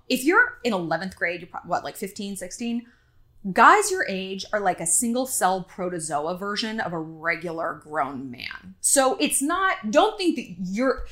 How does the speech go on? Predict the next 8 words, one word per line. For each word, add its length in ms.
that 120
everyone 520
else 320
is 140
getting 240
these 200
dream 560
relationships. 680